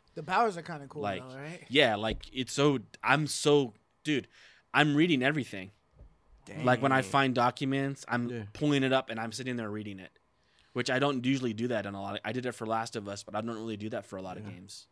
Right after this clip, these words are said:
Speaker 1: I stopped, I, I thought it was cool and I enjoyed the powers and things like that and how it was playing. The only reason that I stopped playing it is because I couldn't figure out where to go next. I wasn't getting a clear indication
Speaker 2: Really?
Speaker 1: of where to go.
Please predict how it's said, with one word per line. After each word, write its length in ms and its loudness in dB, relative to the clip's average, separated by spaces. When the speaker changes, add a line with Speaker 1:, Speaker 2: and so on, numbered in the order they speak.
Speaker 1:
I 80 -6
stopped, 420 -2
I, 440 -6
I 100 0
thought 280 0
it 80 -4
was 160 -10
cool 320 -8
and 100 -8
I 120 -6
enjoyed 340 -8
the 80 -12
powers 580 -6
and 160 -14
things 220 -14
like 180 -14
that 320 -8
and 160 -16
how 240 -6
it 60 -10
was 100 -16
playing. 540 -14
The 140 -10
only 160 -10
reason 280 -10
that 100 -12
I 80 -10
stopped 380 -8
playing 280 -14
it 120 -16
is 140 -18
because 500 -14
I 60 -18
couldn't 280 -8
figure 240 -10
out 140 -6
where 80 -6
to 80 -10
go 160 -10
next. 400 -14
I 40 -14
wasn't 280 -14
getting 220 -14
a 40 -20
clear 400 -12
indication 680 -10
Speaker 2:
Really? 300 -4
Speaker 1:
of 280 -20
where 160 -12
to 80 -14
go. 280 -14